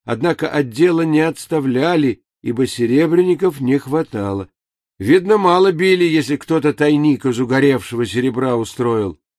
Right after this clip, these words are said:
А может, не мастеров нужно было драть, дьяков". Дальше судья стал про себя читать. Вдруг присвистнул. Сеньке удивительно стало. Такой человек освистит.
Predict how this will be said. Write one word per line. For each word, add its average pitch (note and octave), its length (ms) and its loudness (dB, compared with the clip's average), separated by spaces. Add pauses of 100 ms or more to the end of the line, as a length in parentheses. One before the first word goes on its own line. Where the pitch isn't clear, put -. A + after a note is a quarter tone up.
(200)
А B2 80 -2
может, F3 240 0
не G#3 100 0
мастеров D#3+ 560 0
нужно B2+ 240 -2
было A#2+ 220 -2
драть, G2+ 500 -10 (200)
дьяков". B2+ 840 -2 (560)
Дальше E3 340 0
судья D3 360 0
стал C#3+ 240 -4
про C3+ 120 -6
себя B2+ 300 -2
читать. - 500 -10 (320)
Вдруг A#2+ 420 0
присвистнул. D#3 720 -2 (240)
Сеньке D3+ 340 -2
удивительно C#3+ 480 0
стало. A2 300 -6
Такой A#2+ 300 -6
человек F#2+ 400 -6
освистит. - 680 -12